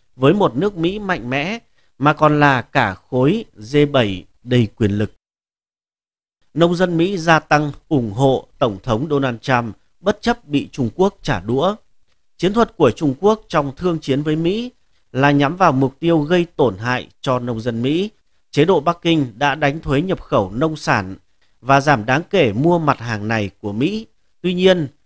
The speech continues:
nỗ lực của Trung Quốc vẫn không thể làm lay chuyển sự ủng hộ của nông dân Mỹ đối với Tổng thống Donald Trump.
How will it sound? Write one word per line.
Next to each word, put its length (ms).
nỗ 160
lực 220
của 120
Trung 240
Quốc 240
vẫn 260
không 320
thể 340
làm 280
lay 240
chuyển 280
sự 260
ủng 220
hộ 340
của 200
nông 220
dân 220
Mỹ 300
đối 200
với 320
Tổng 260
thống 360
Donald 280
Trump. 380